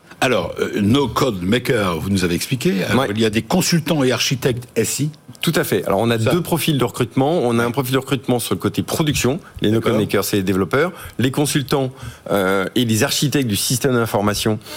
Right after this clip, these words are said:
Speaker 2: bah, c'est comme pour une maison. Il y a des plans d'architecture. Bah, pour votre système d'information, il y a un plan. Savoir, euh, quel outil utiliser pour faire quoi. Faut en faire le plan.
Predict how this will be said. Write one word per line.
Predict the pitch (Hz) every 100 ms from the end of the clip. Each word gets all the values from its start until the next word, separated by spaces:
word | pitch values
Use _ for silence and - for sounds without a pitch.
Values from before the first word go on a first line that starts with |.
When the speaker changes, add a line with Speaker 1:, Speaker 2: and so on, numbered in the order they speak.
| -
Speaker 2:
bah, | - 101 104
c'est | -
comme | 113 139
pour | 135
une | 131
maison. | 117 107 135 -
Il | -
y | 87
a |
des | 92
plans | 92 117
d'architecture. | 107 - 101 95 117 131
Bah, | 101
pour | - 95
votre | 104
système | - - 139
d'information, | 131 123 107 104 127
il |
y | 113
a |
un | 101
plan. | 104 101 170 - - -
Savoir, | 101 95 110 110
euh, |
quel | 98 117
outil | 113 110
utiliser | 131 104 104 117
pour | 101
faire | 127 -
quoi. | 120 139 - - -
Faut | -
en | 123
faire | 135
le | 127
plan. | 98 95